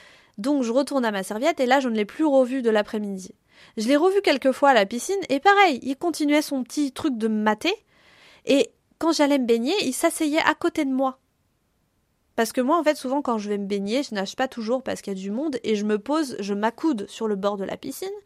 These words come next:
et le mec, il s'asseyait à côté. Un jour, il a même osé, le gars, genre, j'étais à ma place tranquille et, euh, je lève les yeux comme ça et là, je le vois et puis dans, dans ma tête, ça fait, « Oh, quelle horreur ! »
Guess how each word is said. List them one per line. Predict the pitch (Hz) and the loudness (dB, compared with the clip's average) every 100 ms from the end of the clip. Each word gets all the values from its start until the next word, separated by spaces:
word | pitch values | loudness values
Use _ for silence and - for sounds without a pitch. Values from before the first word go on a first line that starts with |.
| - - - | -20 -20 -2
et | 370 | 2
le | 403 | 2
mec, | 427 | 2
il | 330 | 0
s'asseyait | 294 254 233 - | 0 -4 -6 -8
à | |
côté. | - 240 - - _ _ _ _ _ _ _ _ _ _ _ _ _ _ _ _ _ | -4 -6 -6 -12 _ _ _ _ _ _ _ _ _ _ _ _ _ _ _ _ _
Un | 262 269 | 0 2
jour, | 233 302 370 240 | 2 4 4 4
il | 226 226 | 2 4
a | 220 | 4
même | 269 277 - | 4 2 2
osé, | 277 226 233 233 | 2 2 0 0
le | 202 | 0
gars, | 196 185 185 | 0 0 -2
genre, | 196 196 185 - - - _ | 0 2 2 -2 -20 -20 _
j'étais | 208 254 339 | -4 2 6
à | 311 | 6
ma | 254 | 4
place | - 285 - | 2 2 0
tranquille | - 226 - 359 302 190 _ _ _ _ _ _ _ _ _ - _ _ - | -8 -8 -4 0 0 -2 _ _ _ _ _ _ _ _ _ -20 _ _ 2
et, | 220 | 4
euh, | 202 196 196 196 - - _ _ _ _ | 6 4 2 -4 -10 -16 _ _ _ _
je | 208 262 | 0 6
lève | 302 359 | 8 8
les | 311 277 240 | 6 2 0
yeux | 302 | -2
comme | 269 240 | 0 0
ça | 294 294 | 4 4
et | |
là, | 262 | 4
je | 247 | 4
le | 247 | 2
vois | 247 254 - | 4 4 4
et | 208 | -2
puis | 202 208 | -4 -4
dans, | 208 | -2
dans | 214 202 214 | -2 -4 -2
ma | 214 | -2
tête, | 202 247 | 0 -2
ça | 220 | -2
fait, « | 202 - | -4 0
Oh, | 220 | 0
quelle | 220 190 | 0 -2
horreur ! » | 202 208 | 2 2